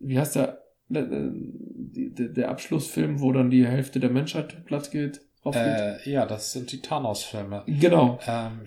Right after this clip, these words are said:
Speaker 2: ja, wie heißt das überhaupt? Oh Gott.
Speaker 1: Oder ist das Age of Ultron? Nee, das
Speaker 2: Nein,
Speaker 1: ist
Speaker 2: nein.
Speaker 1: da noch da, davor, ne?
Speaker 2: Age of Ultron ist zwei oder drei davor, ja.
Speaker 1: Okay.
Speaker 2: Ach so, ja, gut. Äh, Age of Ultron hat auch irgendwie so ein bisschen den Civil War beeinflusst. Bei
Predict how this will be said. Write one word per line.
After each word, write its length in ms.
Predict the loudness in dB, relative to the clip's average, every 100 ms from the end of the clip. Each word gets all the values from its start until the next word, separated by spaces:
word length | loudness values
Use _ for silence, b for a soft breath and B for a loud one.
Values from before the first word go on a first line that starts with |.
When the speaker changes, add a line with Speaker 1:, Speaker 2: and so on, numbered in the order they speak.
| -2
Speaker 2:
ja, 220 | 0 2
wie 60 | 0
heißt 220 | -2 -2
das 120 | -6
überhaupt? 520 | -6 -6 -6 -8 -16 _ _ -18
Oh 80 |
Gott. 320 | -12 -10 -12 -2
Speaker 1:
Oder 180 | 2 4
ist 120 | 4
das 140 | 2 2
Age 200 | 2 0
of 120 | -2
Ultron? 340 | -2 -2 0
Nee, 120 | 4 6
das 100 | 8
Speaker 2:
Nein, 80 | 8
Speaker 1:
ist 80 | 10
Speaker 2:
nein. 180 | 10 10
Speaker 1:
da 0 |
noch 80 | 6
da, 120 | 4 4
davor, 480 | 4 2 2 0
ne? 240 | 2 0 -2 -2
Speaker 2:
Age 220 | -2 0
of 120 | 0
Ultron 280 | 0 -2 -4
ist 220 | -6 -6
zwei 240 | 0 2 2
oder 140 | -2
drei 200 | -4 -4
davor, 460 | -4 -6 -10 -12 -12
ja. 240 | -14 -4 0
Speaker 1:
Okay. 380 | 0 0 -4 -6 B B
Speaker 2:
Ach 100 | -4
so, 160 | 2 6
ja, 180 | 6 4
gut. 300 | 2 -4 -4
Äh, 560 | -10 -10 -4 -2 0 0
Age 140 | 0
of 180 | -2 -2
Ultron 280 | -2 -2 -2
hat 120 | -2
auch 140 | -2
irgendwie 300 | -4 -4 -4
so 80 | -2
ein 80 | 0
bisschen 240 | -2 -2
den 100 | -2
Civil 320 | 0 0 0
War 160 | 0 -2
beeinflusst. 640 | -2 -4 -6 -8 -10 -2
Bei 220 | -2 -2